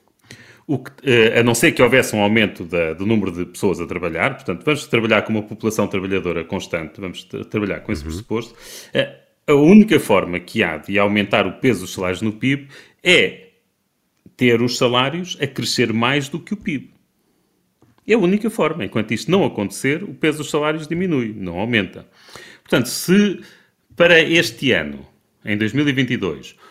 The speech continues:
Speaker 1: o pib deve aumentar qualquer coisa como dez, onze por cento. Estou a falar do pib nominal, o que tem em conta, portanto, o que incorpora a inflação.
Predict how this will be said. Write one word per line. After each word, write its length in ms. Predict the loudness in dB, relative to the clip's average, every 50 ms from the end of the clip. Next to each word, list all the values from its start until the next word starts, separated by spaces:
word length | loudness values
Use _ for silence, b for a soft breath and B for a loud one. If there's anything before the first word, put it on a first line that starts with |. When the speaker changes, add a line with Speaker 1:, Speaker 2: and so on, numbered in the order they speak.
| b b b b
Speaker 1:
o 140 | -6 -6
pib 460 | -4 2 4 6 6 6 4 2 0 2
deve 240 | 4 4 4 4
aumentar 420 | 4 2 2 2 2 2 2 2 2
qualquer 320 | 2 0 0 0 -2 0
coisa 260 | 2 2 2 2 0
como 400 | -2 0 0 2 2 2 0 -2
dez, 440 | 2 2 4 4 6 4 2 2 0
onze 240 | -2 -2 -2 -4 -6
por 120 | -12 -16
cento. 260 | -10 -4 -4 -4 -4 -4
Estou 140 | -6 -6
a 40 | -4
falar 160 | 0 2 2
do 100 | 2 0
pib 220 | 0 -2 -2 -2 0
nominal, 520 | 0 0 2 2 2 2 0 -2 -2 -6
o 80 | -8 -10
que 100 | -12 -16 _ -2
tem 200 | 0 0 2 2
em 60 | 0
conta, 600 | -2 -2 -2 -2 -2 -2 -4 -6 -6 -6 -8 -10 b b b b b _
portanto, 280 | -2 -2 -2 0 -2 -4
o 60 | -4
que 160 | -4 -4 -4
incorpora 680 | -2 0 0 -2 0 2 4 4 4 4 4 0 -2 -2
a 60 | -2
inflação. 600 | -2 -2 -2 -4 -4 -6 -6 -6 -10 -14 -14 -14